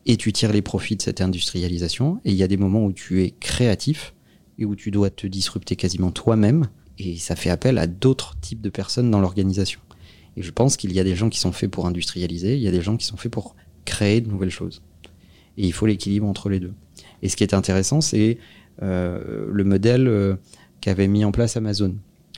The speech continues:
Amazon avait, euh, avait dit, euh, euh, « Je refuse, » enfin Jeff Bezos en l'occurrence, « Je refuse qu'il y ait la dictature du PowerPoint,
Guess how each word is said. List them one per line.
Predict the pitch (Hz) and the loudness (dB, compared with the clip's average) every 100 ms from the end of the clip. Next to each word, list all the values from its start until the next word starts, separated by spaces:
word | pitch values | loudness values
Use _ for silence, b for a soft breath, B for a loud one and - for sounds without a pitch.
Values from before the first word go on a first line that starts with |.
| B B _ | B B _
Amazon | 104 98 98 135 | 2 4 4 6
avait, | 131 101 104 110 | 6 4 4 4
euh, | 98 95 - - - - | 4 2 0 -4 -10 -8
avait | 101 98 | -8 -8
dit, | 98 127 | -4 2
euh, | 123 95 92 98 b b b _ - | 4 4 2 -2 b b b _ -14
euh, « | 73 80 - | -12 -10 -10
Je | - 107 | -8 -6
refuse, » | 95 - 127 - - | -6 0 -2 -2 -10
enfin | - 80 80 | -10 -10 -8
Jeff | 98 95 | -8 -4
Bezos | 95 104 120 | 0 0 2
en | 104 | 0
l'occurrence, « | 95 107 117 - - | 0 0 0 -2 -2
Je | 104 | 0
refuse | 98 131 - | 0 0 -2
qu'il | - | 0
y | 104 | 2
ait | 117 | 2
la | 110 104 | 4 2
dictature | 98 - 101 117 | 0 -2 0 2
du | 113 | 0
PowerPoint, | 98 101 - 101 | 0 -4 0 0